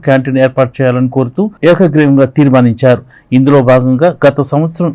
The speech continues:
ఎన్నికల్లో విజయం సాధించినటువంటి పాత కమిటీని రెండు వేల ఇరవై ఐదు ఇరవై ఆరుకు గాను నూతన కమిటీగా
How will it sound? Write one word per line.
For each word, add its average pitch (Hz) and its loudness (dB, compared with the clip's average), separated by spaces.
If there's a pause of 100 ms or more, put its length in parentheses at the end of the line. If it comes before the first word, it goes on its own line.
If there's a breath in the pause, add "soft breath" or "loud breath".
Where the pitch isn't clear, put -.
ఎన్నికల్లో 160 0
విజయం 156 -2
సాధించినటువంటి 139 -2 (400 loud breath)
పాత 151 2 (140)
కమిటీని 147 -2 (120)
రెండు 139 0
వేల 135 -2 (140)
ఇరవై 127 0
ఐదు 131 -4 (140)
ఇరవై 127 0
ఆరుకు 123 -4
గాను 127 2 (380 loud breath)
నూతన 196 0
కమిటీగా 156 0